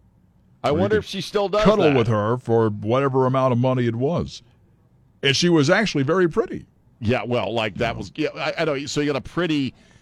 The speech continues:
Speaker 1: professional cuddler
Speaker 2: Right.
Speaker 1: in a town where most people are married to Hispanic women. How, how far is that gonna go?
Speaker 2: Not very. Well,
Speaker 1: How
Speaker 2: depends.
Speaker 1: far is that gonna go?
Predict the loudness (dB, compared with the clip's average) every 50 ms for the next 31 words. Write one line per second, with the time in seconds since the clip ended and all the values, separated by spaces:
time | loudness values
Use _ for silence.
0 | -18 -6 -4 -4 -4 -2 -2 -2 -2 -2 -4 -4 -6 -6 -6 -8 -8 -6 -6 -4
1 | -4 -2 -4 -2 -2 -2 -4 -6 -6 _ _ _ _ -12 -8 -8 -8 -8 -8 -12
2 | -16 -18 -8 -4 -4 -4 -4 -4 -6 -6 -4 -4 -2 -2 -4 -4 -2 -2 -2 -2
3 | -2 -2 -4 -4 -4 -4 -4 -4 -4 -4 -4 -2 -2 -2 -2 -2 -2 -2 -2 -2
4 | -2 -4 -4 -4 -4 -6 -6 -6 -4 -4 -4 -4 -6 -4 -2 -2 -2 -2 -2 -4
5 | -6 -6 -4 -4 -4 -4 -4 -4 -4 -4 -2 -2 -2 0 0 -2 -2 -2 -4 -4
6 | -4 -6 -8 -8 -8 -8 -10 -10 -12 -8 -4 -2 -2 -2 -4 -6 -8 -10 -10 -12
7 | -16 -20 _ _ _ _ _ _ _ _ _ _ _ _ _ _ _ _ _ _
8 | _ 4 4 4 4 2 2 2 2 0 0 0 0 0 0 -2 -2 -2 -2 -4
9 | -4 -6 -6 -6 -8 -10 -10 -12